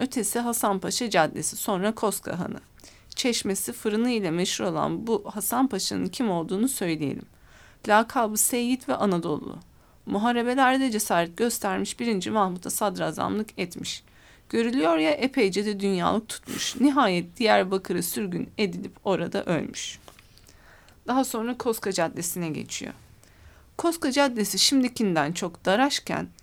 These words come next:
aşağısı büsbütün ensizleşirdi. Az çok bir fikir mi edinmek istiyorsunuz?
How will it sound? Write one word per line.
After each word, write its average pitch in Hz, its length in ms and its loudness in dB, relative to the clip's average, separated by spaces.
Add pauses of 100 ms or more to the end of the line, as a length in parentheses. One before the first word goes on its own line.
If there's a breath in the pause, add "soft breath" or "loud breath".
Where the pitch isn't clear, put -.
(440 soft breath)
aşağısı 233 580 2
büsbütün 233 580 -2
ensizleşirdi. 175 840 -2 (840 soft breath)
Az 320 220 2
çok 247 200 0
bir 220 100 -2
fikir 240 340 -4
mi 277 120 4
edinmek 156 420 0
istiyorsunuz? - 580 -10